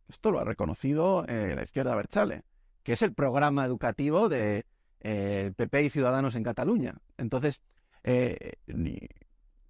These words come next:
yo creo que hay que ser un poco más, sal-, dar un paso atrás y ser un poco pragmáticos, pero, pero sí creo que hay una evidencia clara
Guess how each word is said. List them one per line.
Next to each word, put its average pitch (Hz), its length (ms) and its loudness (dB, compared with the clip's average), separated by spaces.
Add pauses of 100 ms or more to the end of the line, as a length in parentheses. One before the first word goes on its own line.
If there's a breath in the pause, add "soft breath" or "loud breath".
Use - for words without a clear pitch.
(120)
yo 151 160 0
creo 196 140 0
que 196 80 2
hay 185 40 2
que 170 80 0
ser 175 120 -2
un 156 80 -4
poco 160 160 0
más, 160 240 -2 (140)
sal-, 120 280 -6
dar 127 160 0
un - 80 -4
paso 151 200 -2
atrás 156 280 0
y 127 140 -2 (340)
ser 139 160 -2
un 139 80 0
poco 131 220 -2
pragmáticos, 117 480 -2
pero, 127 320 0 (320)
pero 123 160 2
sí 165 180 -2
creo 170 220 4
que 147 80 0
hay 135 80 0
una 127 160 0
evidencia 110 440 -4
clara 139 440 2